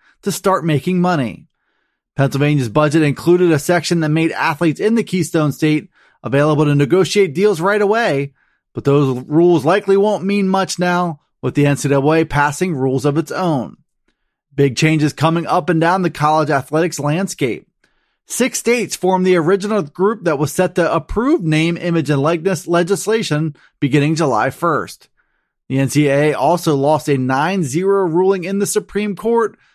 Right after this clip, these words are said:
that was a last-ditch effort to push for more time on this issue.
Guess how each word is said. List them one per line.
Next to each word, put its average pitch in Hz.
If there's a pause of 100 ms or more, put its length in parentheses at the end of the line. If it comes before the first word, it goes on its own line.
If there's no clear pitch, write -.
(180)
that 151
was 156
a 175
last-ditch 156
effort 147 (220)
to 123
push 151
for 160
more 139
time 151
on 120
this 143
issue. 135